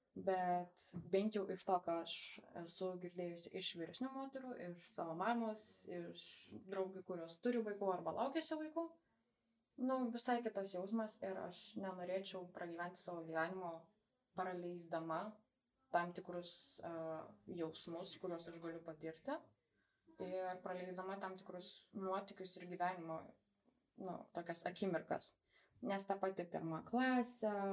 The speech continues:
vaiko išleistuvės, e, mokykloje ir visi kiti dalykai, tai yra tam tikras džiaugsmas, kuris tikrai turi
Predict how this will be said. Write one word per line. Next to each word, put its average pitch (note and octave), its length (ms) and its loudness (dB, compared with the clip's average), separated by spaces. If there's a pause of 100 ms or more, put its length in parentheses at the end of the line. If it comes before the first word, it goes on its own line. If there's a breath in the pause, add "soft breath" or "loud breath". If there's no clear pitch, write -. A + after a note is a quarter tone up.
(160)
vaiko E3 360 0
išleistuvės, F#3 1300 2 (280)
e, - 160 -12 (640)
mokykloje F3 880 2 (640 soft breath)
ir F3 200 0
visi F#3+ 240 0
kiti F#3+ 260 -4
dalykai, F#3 500 2 (840)
tai G#3 180 -6
yra G#3 240 -6 (580)
tam A3+ 180 0
tikras G#3+ 300 -2
džiaugsmas, - 380 -4
kuris E3 200 -8
tikrai F3+ 280 -2 (1700)
turi G#3+ 260 2